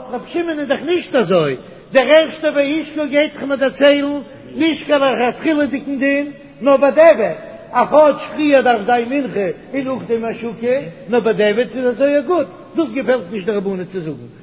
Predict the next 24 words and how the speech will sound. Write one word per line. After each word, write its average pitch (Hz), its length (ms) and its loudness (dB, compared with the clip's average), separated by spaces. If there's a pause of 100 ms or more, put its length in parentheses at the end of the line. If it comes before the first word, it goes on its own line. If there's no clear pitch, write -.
(140)
אבער 214 260 0
רב 208 140 -2
שמעון 262 300 -6
האלט, 208 340 0 (380)
אז 226 200 2
ביחד 262 560 4
ישקה 262 580 -2 (420)
גייט 269 280 4
ער 254 120 0
אויף 285 240 4
אויף 247 180 0
דער 247 140 2 (120)
תורה, 269 360 6 (360)
זאגט 294 260 -4
ער 262 140 -2
דער 254 120 -2
פסוק 254 440 2
בפרש, 214 760 -4 (300)
אן 233 200 2
אוך 285 180 0 (100)
דער 262 140 4 (260)
תורה 214 360 4 (540)
זאל 220 180 2
זיין, 196 340 2